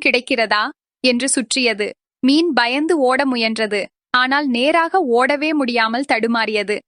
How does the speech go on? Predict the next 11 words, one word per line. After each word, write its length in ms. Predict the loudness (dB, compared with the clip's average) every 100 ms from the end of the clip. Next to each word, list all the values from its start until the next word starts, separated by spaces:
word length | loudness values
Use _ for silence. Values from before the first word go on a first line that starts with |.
| _ _
அன்னம் 360 | -2 0 0 2
அதன் 280 | 0 -2 -2
அருகே 400 | -2 -2 -2 0
வந்தது. 440 | -2 -2 -2 -4 -6 _ _
அந்த 320 | -4 -2 0 0
நேரத்தில் 560 | 0 -2 -2 0 0
நண்டு 380 | 2 2 2 0 0
பக்கவாட்டாக 760 | -2 0 0 0 -2 0 -2
வேகமாக 720 | 0 0 0 0 0 0 0 0
ஓடி, 460 | 2 2 0 -4 -8 _ -2
தன் 260 | 0 0